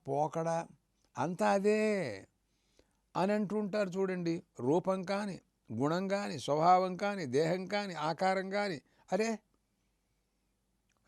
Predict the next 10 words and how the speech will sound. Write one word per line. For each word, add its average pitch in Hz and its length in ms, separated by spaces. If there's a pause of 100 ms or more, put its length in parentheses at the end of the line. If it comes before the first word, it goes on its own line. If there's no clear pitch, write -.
రూపేణ 202 420
న 196 120
తిష్టంతి 180 580
తత్ర, 170 280 (1200)
అక్కడి 170 260
నుంచి 165 140
అందుకోసమని 147 500
మాట్లాడుతూ, 127 640 (2000)
ఆ, 87 800 (2000)
ఎలా 214 960